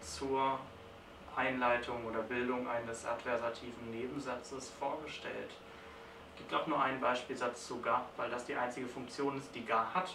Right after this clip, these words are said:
Und es ist ja relativ einfach und offensichtlich, wie es funktioniert.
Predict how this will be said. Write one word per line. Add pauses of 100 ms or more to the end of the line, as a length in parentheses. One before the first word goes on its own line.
(120)
Und
es
ist
ja (160)
relativ (160)
einfach
und
offensichtlich,
wie
es
funktioniert.